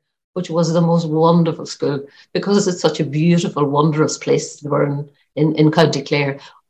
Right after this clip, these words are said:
All the teachers that Nuala would have known and all the wonderful homeopaths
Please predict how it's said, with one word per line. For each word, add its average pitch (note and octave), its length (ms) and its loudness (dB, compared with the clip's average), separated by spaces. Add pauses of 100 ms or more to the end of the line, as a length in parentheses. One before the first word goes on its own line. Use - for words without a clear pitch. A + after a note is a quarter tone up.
All G3 260 6
the A3+ 100 4
teachers E3+ 420 -2
that E3 140 -2
Nuala D#3 300 4
would D3+ 160 4
have D3 100 -2
known D3 400 2
and D3 100 -2
all D3+ 160 0
the D3 100 0
wonderful D3+ 360 -2
homeopaths D3+ 680 -4